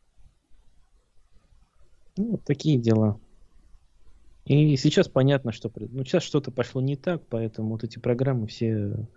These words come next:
застопорились. Все зависит от, от людей. Много зависит от людей. И каждый сам выбирает, собственно, подчиняться этим программам, либо как-то протестовать.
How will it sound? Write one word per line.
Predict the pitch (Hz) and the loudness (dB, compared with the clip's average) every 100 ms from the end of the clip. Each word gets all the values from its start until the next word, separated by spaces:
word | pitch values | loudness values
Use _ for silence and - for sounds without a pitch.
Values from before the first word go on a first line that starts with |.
| - - - - | -20 -20 -20 -4
застопорились. | 113 - 151 - 107 | -4 0 -2 0 -2
Все | 160 | 0
зависит | 131 131 127 117 | 2 2 2 -4
от, | - - - - - - - _ _ _ - _ | -6 -16 -20 -20 -20 -20 -20 _ _ _ -20 _
от | 127 - | -4 2
людей. | 127 110 104 95 - - - _ - - - | 2 4 0 -2 -6 -20 -20 _ -20 -6 2
Много | 139 131 107 | 4 4 0
зависит | 98 98 98 101 | -4 -8 -12 -16
от | 110 | -14
людей. | 104 104 104 _ _ _ - - | -12 -12 -16 _ _ _ -20 -14
И | 131 | -2
каждый | 165 131 127 | 0 0 -4
сам | 127 107 | -2 0
выбирает, | 104 101 107 127 120 101 - _ _ | -2 -2 -2 0 -2 -4 -12 _ _
собственно, | 113 - 104 104 104 - - - | -14 -10 -8 -6 -8 -20 -8 -4
подчиняться | 120 160 165 156 - | 0 2 4 4 0
этим | 113 - 98 | -4 -4 -6
программам, | 104 101 101 95 95 | -4 -2 0 0 0
либо | 127 120 | 0 0
как-то | 117 113 - | 0 -2 -6
протестовать. | - 104 - - 95 92 - | -10 -12 -14 -12 -10 -10 -12